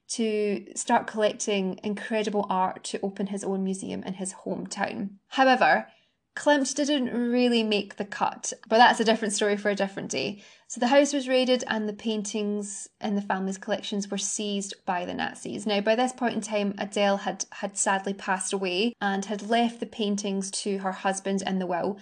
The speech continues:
stating that she wanted her husband to have the paintings, but after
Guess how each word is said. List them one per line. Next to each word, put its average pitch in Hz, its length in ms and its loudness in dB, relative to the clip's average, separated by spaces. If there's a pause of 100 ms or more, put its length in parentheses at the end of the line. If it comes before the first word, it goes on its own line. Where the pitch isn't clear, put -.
(120)
stating 285 540 2
that 226 380 4
she 240 80 2
wanted 240 280 4
her 220 80 0
husband 269 400 0
to 240 60 -6
have 226 160 2
the 220 80 -2
paintings, 202 560 0
but - 240 -2
after 226 600 4